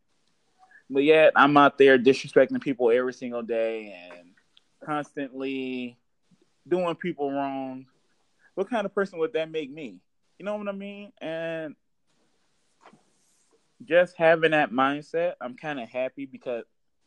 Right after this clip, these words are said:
kinda happy that, that our mom, she, she kinda, like, installed that in our heads, you know, like, to treat people with value, treat people like they matter, treat people like they matter because they,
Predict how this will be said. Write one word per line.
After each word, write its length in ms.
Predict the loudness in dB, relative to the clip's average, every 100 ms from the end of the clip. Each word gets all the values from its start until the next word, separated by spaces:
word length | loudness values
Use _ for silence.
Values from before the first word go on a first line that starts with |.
| _ _ -8
kinda 160 | -6
happy 260 | -6 -4 -2
that, 200 | -2 -4 _ _ _ _ _ _ -20 _ -6
that 120 | -2
our 120 | -2
mom, 380 | 0 0 0 -2
she, 400 | -6 -8 -8 -12 _ _ _ _ _ _ _ _ _ _
she 140 | -16
kinda, 320 | -6 -2 0 -2
like, 340 | -4 -4 -8 _ _ _ _ _ _ _ _ _ _ _ _
installed 640 | -10 -10 _ -2 0 -2 -4
that 260 | -6 -8 -10 _ _ _ _ _ _ _ _ _ _ _ _ _ -12
in 160 | -10
our 220 | -8 -8 -10
heads, 420 | -10 -10 -10 -14
you 80 | -16
know, 200 | -12 -10
like, 160 | -10 -12
to 60 | -16
treat 320 | -12 -12 -12
people 300 | -12 -12 -8
with 220 | -8 -4
value, 400 | -4 -4 -6 -12
treat 240 | -12 -14
people 260 | -12 -14 -8
like 200 | -10 -8
they 80 | -14
matter, 480 | -14 -12 -10 -10 -12 _ _ _ _ _ _ _ _ -20 _
treat 220 | -8 -6
people 300 | -4 -4 -2
like 220 | 0 0
they 100 | -4
matter 260 | -8 -6 -8
because 260 | -10 -10
they, 100 | -10